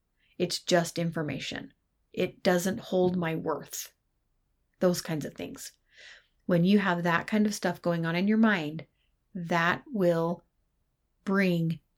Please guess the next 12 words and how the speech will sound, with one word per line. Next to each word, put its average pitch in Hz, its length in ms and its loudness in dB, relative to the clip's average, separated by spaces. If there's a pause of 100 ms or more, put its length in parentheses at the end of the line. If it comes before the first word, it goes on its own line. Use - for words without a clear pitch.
trust - 640 -6 (180)
to - 180 -2
yourself, - 640 -6 (160)
okay? 190 320 2 (380)
That's 175 260 2
what 220 100 6
I 233 60 8
have 214 260 2
for 190 120 -2
you 175 120 2
guys 160 240 -4
today. 170 380 -4